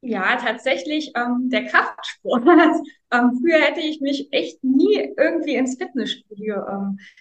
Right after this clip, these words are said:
getraut. Ähm, ja, aber durch den Reha-Sport hat sich halt generell meine Einstellung dazu geändert, ne? Ich hab dir eben schon berichtet, ich hab halt gemerkt,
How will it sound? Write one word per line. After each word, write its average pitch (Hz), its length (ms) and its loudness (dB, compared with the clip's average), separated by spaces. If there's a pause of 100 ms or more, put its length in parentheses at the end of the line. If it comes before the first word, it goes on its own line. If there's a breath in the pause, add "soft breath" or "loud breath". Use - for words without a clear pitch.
getraut. 240 680 0 (100)
Ähm, 233 680 0 (560)
ja, 185 400 -10 (360)
aber 226 180 -4
durch 233 220 0
den 240 160 0
Reha-Sport 262 840 -2
hat 226 160 -4
sich 233 160 -4
halt 226 260 -4
generell 214 480 2
meine 196 380 -2
Einstellung 190 520 -4
dazu 180 280 -12
geändert, 311 500 -2
ne? 254 100 -2
Ich 262 120 -6
hab 233 160 -12
dir - 160 -8
eben 220 180 -4
schon 202 240 -10
berichtet, 247 460 -4
ich - 140 -14
hab - 140 -14
halt 185 220 -8
gemerkt, 285 480 -4